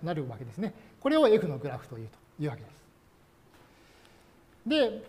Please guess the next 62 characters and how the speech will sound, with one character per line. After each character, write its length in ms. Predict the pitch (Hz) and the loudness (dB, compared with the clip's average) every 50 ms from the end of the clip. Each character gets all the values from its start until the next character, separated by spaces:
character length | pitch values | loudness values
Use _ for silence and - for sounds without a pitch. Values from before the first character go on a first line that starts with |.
| - | -2
え 140 | - 233 233 | 0 2 2
ー 20 | 226 | 2
と、 100 | 240 254 | 2 0
ア 40 | |
ー 40 | 277 302 | 0 0
ル 60 | 302 | 0
ツ 80 | 320 | -2
ー 40 | 330 | -2
の 100 | 330 285 | -2 -2
場 100 | 220 240 | 0 0
合 100 | 240 240 | 0 0
に 120 | 262 311 320 | -2 -2 -2
は、 100 | 294 269 | -4 -2
こ 120 | 269 226 | -2 -4
の 80 | 214 202 | -2 -2
エ 80 | 202 | -4
フ 120 | - - 262 | -4 -4 -4
エ 40 | |
ッ 60 | 262 - | -6 -6
ク 100 | - - | -8 -10
ス 100 | - 247 | -6 -4
ワ 140 | 254 262 | -2 -2
イ 40 | 233 | -2
の 100 | 202 170 | -2 -4
グ 120 | 143 151 165 | -4 -4 -4
ラ 100 | 165 165 | -4 -6
フ 80 | 160 - | -8 -8
と 80 | 170 | -6
い 80 | 165 165 | -6 -4
う 40 | 196 | -4
の 80 | 269 | -4
は、 240 | 285 277 233 180 170 180 | -4 -4 -4 -4 -4 -6
ま 80 | 185 | -8
あ、 60 | 170 139 | -6 -4
Z 280 | 170 196 190 - 165 | -4 -4 -4 -4 -6
イ 80 | 151 147 | -6 -4
コ 120 | - 262 254 | -4 -4 -2
ー 40 | |
ル 80 | 208 165 | 0 0
エ 40 | 151 | -2
フ 120 | - 160 | 0 -2
エ 40 | 156 | -4
ッ 80 | 151 156 | -4 -4
ク 60 | - | -8
ス 80 | - | -8
ワ 80 | 170 143 | -8 -8
イ 40 | 127 | -8
と 120 | - 120 - - | -8 -12 -12 -10
い 60 | 143 | -10
う 60 | 143 139 | -10 -8
ふ 80 | - | -6
う 40 | 190 | -6
に 120 | 254 240 | -4 -4
表 180 | 165 147 143 135 | -4 -4 -4 -8
す 60 | - - | -8 -10
こ 80 | 156 | -10
と 100 | 151 262 | -8 -4
も 300 | 277 262 202 156 - - - - | -4 -2 -2 -4 -6 -10 -12 -10
で 80 | 147 | -10
き 120 | 139 - 127 | -8 -8 -10
ま 140 | 123 - - | -14 -14 -16
す。 140 | - - | -20 -20